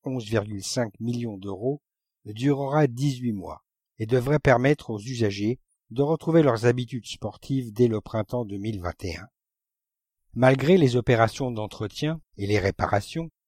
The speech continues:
menées chaque année dans cet équipement sportif, les aléas techniques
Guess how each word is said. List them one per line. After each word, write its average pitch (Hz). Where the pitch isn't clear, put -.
menées 117
chaque 117
année 127
dans 92
cet -
équipement 101
sportif, -
les 123
aléas 160
techniques 135